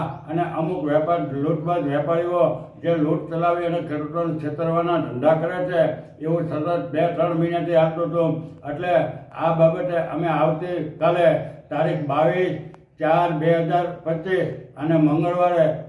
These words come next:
સવારે સાડા દસે મહુવા માર્કેટિંગ યાર્ડમાં મા ખોડિયારમાંના પટાંગણમાં અમે ખેડૂતોને એક સંમેલન રાખેલું છે.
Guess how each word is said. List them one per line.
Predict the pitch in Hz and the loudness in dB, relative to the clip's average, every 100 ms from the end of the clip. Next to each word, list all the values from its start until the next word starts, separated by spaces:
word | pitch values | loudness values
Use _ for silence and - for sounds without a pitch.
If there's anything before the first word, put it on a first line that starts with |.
| - | 0
સવારે | 151 165 170 139 | 6 6 4 0
સાડા | 151 165 | 0 0
દસે | 160 170 - 175 160 - - - | 0 -2 -2 4 4 2 -8 -14
મહુવા | 123 139 165 170 | -4 2 4 4
માર્કેટિંગ | 156 160 160 170 170 165 | 4 0 0 -4 -2 2
યાર્ડમાં | 160 156 175 170 151 127 - - 117 | 4 4 2 0 0 -4 -10 -16 -6
મા | 156 156 | -2 -2
ખોડિયારમાંના | 151 160 170 165 170 170 | -2 -2 0 0 0 -2
પટાંગણમાં | 160 151 165 165 180 175 165 143 - - - | -2 -2 -2 -2 -2 0 0 -2 -6 -14 -10
અમે | 143 160 | -2 -2
ખેડૂતોને | 156 151 165 156 170 | -2 -2 -2 0 0
એક | 170 160 160 160 - | -2 -4 -4 -4 -4
સંમેલન | 156 165 170 165 | 0 2 2 4
રાખેલું | 160 165 170 170 165 | 4 4 0 -2 0
છે. | 170 165 156 - | 0 0 -2 -8